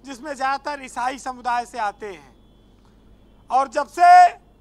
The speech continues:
मैतेई को एससी एसटी में शामिल करने का दर्जा देने की मांग उठी, तीन मई को इस हिंसा की शुरुआत हुई थी और आज हम छब्बीस जुलाई में खड़े हैं।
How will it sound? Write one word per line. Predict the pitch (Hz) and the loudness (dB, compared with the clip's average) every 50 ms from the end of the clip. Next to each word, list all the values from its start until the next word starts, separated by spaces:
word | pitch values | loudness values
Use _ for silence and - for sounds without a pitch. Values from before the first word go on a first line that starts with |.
| _ _ _ _ _ _ _ _ _ _ _ _ 233 | _ _ _ _ _ _ _ _ _ _ _ _ -8
मैतेई | 262 285 285 - - 302 302 320 359 370 | -6 -6 -6 -6 -2 0 0 0 0 -2
को | 349 - 349 339 339 349 349 339 330 302 | -4 0 4 6 8 8 8 8 6 4
एससी | 277 - - 359 349 339 | 2 -4 -10 -8 -4 -4
एसटी | 320 285 - - 349 359 359 | -4 -4 -4 -8 -10 -8 -6
में | 349 339 339 339 320 | -4 -2 0 0 0
शामिल | 311 - 294 294 302 311 359 349 | 0 -2 -6 -6 -6 -8 -10 -10
करने | 320 - 311 302 311 320 330 320 | -6 -6 -6 -6 -4 -4 -4 -4
का | 320 320 320 330 330 320 311 - - _ _ _ _ _ _ _ - | -2 0 2 2 2 2 0 -4 -10 _ _ _ _ _ _ _ -6
दर्जा | 254 277 277 247 339 349 330 | -6 -4 -2 2 2 2 2
देने | 330 320 320 330 339 339 | 2 0 -4 -2 -4 -6
की | 330 330 330 311 | -8 -8 -8 -4
मांग | 311 311 320 339 330 | -2 -2 -2 -2 -4
उठी, | 330 294 - 311 339 359 359 349 381 _ _ _ _ _ _ - | -8 -10 -8 -6 -6 -6 -6 -8 -10 _ _ _ _ _ _ -10
तीन | 330 359 381 403 392 381 330 | -6 -4 -4 -4 -6 -6 -6
मई | 320 320 339 392 392 359 | -2 -2 0 0 -2 -2
को | - 349 339 330 311 240 175 _ _ _ _ _ _ _ - | 2 6 6 6 6 4 0 _ _ _ _ _ _ _ -12
इस | 330 330 269 - | -10 -10 -10 -10
हिंसा | 202 233 277 311 330 294 311 320 330 | -10 -10 -8 -8 -6 -4 -2 -2 -2
की | 294 254 330 302 | -2 -4 -8 -14
शुरुआत | - 294 294 294 285 285 285 285 277 233 | -14 -12 -8 -4 -2 -2 -2 -2 -4 -8
हुई | 240 262 262 233 | -16 -16 -16 -16
थी | - 196 185 151 123 - _ _ _ _ _ _ _ _ _ _ _ _ _ _ _ _ _ _ _ - | -18 -20 -20 -20 -20 -20 _ _ _ _ _ _ _ _ _ _ _ _ _ _ _ _ _ _ _ -4
और | 240 262 285 302 302 294 | -2 0 2 2 2 4
आज | 285 285 302 320 339 330 320 - - - _ _ _ _ _ _ _ _ _ _ _ _ _ - _ - | 4 6 6 6 4 4 0 -2 -18 -20 _ _ _ _ _ _ _ _ _ _ _ _ _ -20 _ -12
हम | - 277 285 240 - | -10 -10 -10 -10 -10
छब्बीस | - 277 294 302 339 330 302 | -10 -8 -8 -8 -8 -10 -10
जुलाई | 277 311 311 302 294 294 311 339 | -10 -8 -4 0 2 2 2 0
में | 320 311 302 277 | -2 -4 -6 -6
खड़े | - 254 277 277 269 | -6 -6 -6 -6 -6
हैं। | 240 - - - _ | -8 -10 -14 -20 _